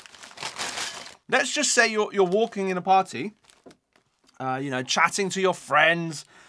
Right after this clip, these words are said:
you know, "Hey, Bill, hey, Bob," you know, saying hello to everyone, schmoozing all the people, you know, and you're sort of being all smooth and suave, and you just walk past the table of chips, and you just graze past,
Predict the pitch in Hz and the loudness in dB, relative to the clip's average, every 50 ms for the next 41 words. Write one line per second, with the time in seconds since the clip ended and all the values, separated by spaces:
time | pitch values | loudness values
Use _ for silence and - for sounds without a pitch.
0 | _ _ 175 185 196 190 190 190 196 214 214 208 202 147 - 233 226 226 226 220 | _ _ -2 0 2 4 6 6 6 6 6 4 2 2 0 0 2 6 6 6
1 | 220 220 214 208 214 214 175 - 226 220 220 214 208 175 208 214 196 190 185 185 | 6 6 6 4 4 2 0 0 4 4 6 6 4 2 0 -4 -2 -2 -2 -2
2 | 185 180 - - 208 196 190 190 185 185 196 202 196 190 208 196 190 190 196 196 | -2 -4 -2 -2 -2 -2 -2 -4 -2 0 0 0 0 0 -2 -2 -2 -2 -2 2
3 | 190 190 190 190 185 175 - - 175 170 190 202 196 165 185 185 196 196 190 180 | 4 4 4 4 2 -4 -8 -8 -6 -4 -4 -4 -2 -4 -4 -2 -2 -4 -4 -6
4 | - 190 190 185 175 202 202 214 208 - - - - - - _ _ - 196 196 | -8 -8 -10 -6 0 0 0 0 0 -6 -16 -20 -20 -20 -20 _ _ 0 2 4
5 | 175 160 160 160 165 160 147 - 202 190 180 - _ _ - - _ _ _ _ | 6 6 6 4 2 -4 -2 0 0 0 0 -2 _ _ -20 -20 _ _ _ _
6 | 190 190 196 202 196 185 - - - - 160 165 156 170 175 170 147 156 156 147 | 4 6 6 6 4 2 2 0 0 0 -2 -2 -4 -2 -2 -2 -4 -6 -8 -6
7 | - - - - 143 147 196 156 127 120 117 123 135 143 139 143 196 185 151 156 | -6 -6 -6 -6 -2 2 2 4 4 4 2 0 -2 -4 -2 -2 -2 -4 0 2
8 | 226 240 240 - - - 196 202 196 190 - 196 190 - - 196 196 196 185 180 | 2 2 2 2 2 4 4 4 4 4 0 -6 -8 -6 -4 -4 -4 -2 -2 -4
9 | 175 147 - - - 202 175 - - - - - - - 143 151 151 156 165 180 | -4 -4 -8 -6 -2 -2 -2 -2 -4 -8 -10 -10 -4 -2 -2 -2 -2 -2 -6 -2
10 | 233 247 180 - - _ - 196 208 208 214 202 - - - 208 196 190 185 - | -2 -2 -2 -2 -8 _ 2 4 4 4 4 0 -4 0 6 6 6 6 6 2
11 | - - | -4 -8